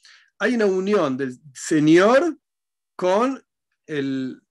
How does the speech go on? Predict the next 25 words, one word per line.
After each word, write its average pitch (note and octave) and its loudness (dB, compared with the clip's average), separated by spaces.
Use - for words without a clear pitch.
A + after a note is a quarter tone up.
eh, A#2+ -10
el C3 -2
ángel, D3+ 2
por D3+ -2
así D3+ 0
decir, E3+ 2
en F3 2
este C#3+ -2
caso, F3 0
Dios F#3+ 0
con F3 -2
ese D#3 -4
ángel. G3+ -4
Hay G3 -6
una A#3 -2
unión C4+ -2
entre A3+ -2
estas E3 -12
dos E3 -6
cosas. - -16
Hay F#3 -8
un D#3+ -4
tipo G3+ -4
de D3+ 4
relación. C#3+ 2